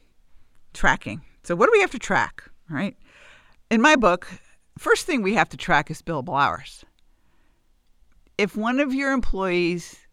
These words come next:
puts on their time card that they worked eight hours, I'm talking about field employees now, how many hours could you actually bill? All right? That's the key thing, because the only way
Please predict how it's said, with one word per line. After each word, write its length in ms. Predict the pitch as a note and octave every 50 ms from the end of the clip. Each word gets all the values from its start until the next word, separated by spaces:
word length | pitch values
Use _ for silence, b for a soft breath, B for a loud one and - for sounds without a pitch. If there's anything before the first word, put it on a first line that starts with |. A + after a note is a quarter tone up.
| _ -
puts 320 | - - G#3 A3 - - - -
on 280 | G3+ F#3+ F#3+ F#3+ F#3 F3
their 340 | E3 E3+ F3 F3 E3 E3 E3
time 440 | - - - - - G3+ A3+ B3+ A#3
card 380 | - - B2+ B2 B2+ C3 C3+
that 140 | C3+ C#3 -
they 140 | D#3 D#3 D#3
worked 520 | D3 F#3 - C#3+ D#3+ F3 F#3+ - - - -
eight 160 | F#3 E3+ D3+
hours, 240 | D3 C#3+ C3+ C#3 D#3
I'm 80 | E3+
talking 220 | G#3+ G3+ F#3+ G3 F3
about 200 | D#3+ D3+ - -
field 240 | - D3 C#3+ C3
employees 460 | C3+ C3+ - - A#2 A2 F#2 F#2 - -
now, 220 | G#2+ G#2 C3 C#3 - B B B B B B B B B B B B B B B B _ _ _ _ _ _ _ _ _ _ _ _
how 140 | - C4+ C#4+
many 140 | G4+ G4 D4+
hours 240 | D4+ D4 C#4+ C4+ -
could 140 | - A#3 -
you 100 | G#3+ G#3
actually 320 | G3 G3+ - - F#3+ F#3
bill? 260 | F3+ C#4 B3+ - - - b b b b b b b b b b - - - _ _ _ _ _ _ _ _ _ _ _ _ _ _ _ _ _ _ _ _ _ _ _ _ - -
All 80 | D#3
right? 320 | F3+ G3 G#3+ A3+ A3+ - - _ _ _ _ _ _ _ _ _ - - _ _
That's 300 | A#3 A#3+ C4 - - -
the 120 | - - -
key 360 | - - - - G#4+ A4 G4
thing, 360 | - - - C#3+ A2+ - D3
because 300 | D#3 F3+ - B3 A3 F3+
the 140 | F#3 G#3 - -
only 360 | B3+ C4+ F4 F4 D#4+ D4+ C4
way 600 | A3 A3+ A#3 A3+ A3 G#3+ G#3+ G#3+ G#3 G#3 G3+